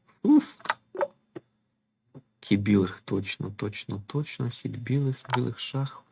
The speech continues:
шах, шах. Так, хід чорних.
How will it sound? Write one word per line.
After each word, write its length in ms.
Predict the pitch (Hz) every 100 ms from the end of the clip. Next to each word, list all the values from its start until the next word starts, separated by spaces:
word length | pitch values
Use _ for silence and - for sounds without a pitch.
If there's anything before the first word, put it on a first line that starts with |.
| - - _
шах, 520 | - - 120 135 - _ _ _ - -
шах. 680 | - - 131 135 131 - - _ _ _ _ _ _ _ _ _
Так, 500 | - 117 110 104 101
хід 240 | - 113 107 110 - _ _ _ - 127
чорних. 560 | - 160 104 95 -